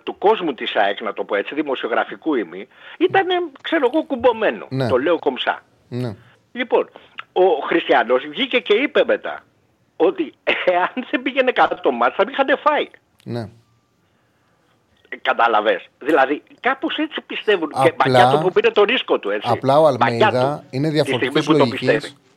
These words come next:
Speaker 2: διαφορετικής λογικής ένας προπονητής, ο οποίος παίρνει αποφάσεις. Δηλαδή, θεωρώ ότι αυτό, αν τελικά πάει με την ίδια εντεκάδα, είναι σαν να διστάζει ο Πογέτ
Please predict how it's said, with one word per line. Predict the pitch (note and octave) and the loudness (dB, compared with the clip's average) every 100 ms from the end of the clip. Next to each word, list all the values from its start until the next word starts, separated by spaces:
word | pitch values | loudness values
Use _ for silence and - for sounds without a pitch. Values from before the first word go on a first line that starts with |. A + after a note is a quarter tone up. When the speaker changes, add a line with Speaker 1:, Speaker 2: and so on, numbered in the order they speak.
| _ | _
Speaker 2:
διαφορετικής | - A#2 A#2 G#2+ A2+ C#3+ | -2 0 0 -4 -4 -2
λογικής | D#3+ A#2+ C3+ | 0 -2 -4
ένας | D#3 | -4
προπονητής, | D#3+ C#3+ C3 G#2+ - B2+ E3 - - _ | -6 -4 -4 -4 -4 -4 -4 -12 -20 _
ο | _ A2 | _ -4
οποίος | D#3+ F3 F3 | 0 0 0
παίρνει | - E3+ F3+ | 2 2 4
αποφάσεις. | D#3 - - G#2+ - E2+ - _ _ _ _ | 0 -2 -2 -2 -2 -12 -16 _ _ _ _
Δηλαδή, | - A2+ A#2+ D#3+ E3+ - _ _ | -4 0 2 2 -2 -10 _ _
θεωρώ | - B2 B2 | -4 0 2
ότι | D#3+ F3+ | 0 0
αυτό, | C#3 E3+ D#3 _ _ | -2 -4 -10 _ _
αν | B2 D3 C3+ | -2 0 0
τελικά | A2 F#2+ G#2+ E2+ - _ _ _ | -6 -4 -4 -4 -8 _ _ _
πάει | - B2+ D#3+ | 4 4 6
με | F3 | 0
την | D#3+ B2 | 0 -4
ίδια | C#3+ E3+ | -2 0
εντεκάδα, | D#3+ B2 - A#2+ G#2+ G#2+ C3+ E3+ _ _ _ _ _ | 0 -2 0 2 2 0 -2 -6 _ _ _ _ _
είναι | C3 D#3+ F#3 | -4 -2 0
σαν | F#3 G3 | 2 4
να | G3 | 4
διστάζει | D#3 D3 - - C#3+ B2+ A#2 D3 | 2 -4 -2 4 6 6 2 0
ο | E3+ | 0
Πογέτ | D3+ C3 G#2+ C#3+ | 0 -4 0 0